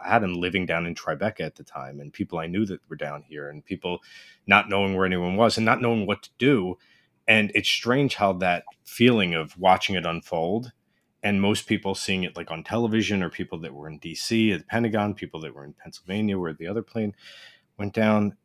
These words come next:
It's strange how, even though it happened twenty years ago, it really feels like I could go back to that moment in my head as if it was right now. And remembering those things, it, it makes me, it made me think back to,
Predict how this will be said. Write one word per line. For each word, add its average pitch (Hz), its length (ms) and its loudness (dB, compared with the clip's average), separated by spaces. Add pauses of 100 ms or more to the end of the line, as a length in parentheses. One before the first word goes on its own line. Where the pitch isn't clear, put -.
(120)
It's 117 240 2
strange 147 480 6
how, 104 400 6
even 123 240 4
though 110 140 4
it 95 80 2
happened 104 420 0
twenty 98 300 0
years 104 300 2
ago, 82 360 -2
it 101 220 -2
really 95 500 2
feels 92 400 -2
like 85 160 0
I 92 100 4
could 92 180 -8
go 92 120 0
back 90 280 4
to - 60 -6
that 82 160 0
moment 90 300 -2
in 80 60 -4
my 76 160 -6
head 82 420 -6
as 92 160 0
if 87 160 -6
it 82 100 -14
was 78 180 -14
right 80 240 -6
now. 73 300 -14 (680)
And 95 380 2 (1000)
remembering 107 680 6
those 82 260 -2
things, 78 500 -8 (240)
it, 104 140 0 (280)
it 117 180 -4
makes 113 280 4
me, 113 140 4
it 107 160 0
made 120 220 4
me 123 100 4
think 104 300 0
back 120 380 -2
to, 95 320 0